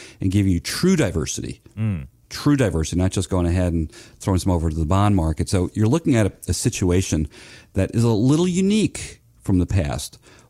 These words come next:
Speaker 1: What I mean by that is a lot of folks out there had a good portion of their money where?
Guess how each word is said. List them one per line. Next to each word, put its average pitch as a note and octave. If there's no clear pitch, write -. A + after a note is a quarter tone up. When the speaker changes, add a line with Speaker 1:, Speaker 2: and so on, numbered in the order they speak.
Speaker 1:
What F2
I G2+
mean D3
by B2+
that G2
is G#2
a G2
lot G#2
of A2
folks G2+
out F2
there F2+
had F#2
a E2
good F#2
portion F#2
of E2+
their E2+
money E2+
where? A1+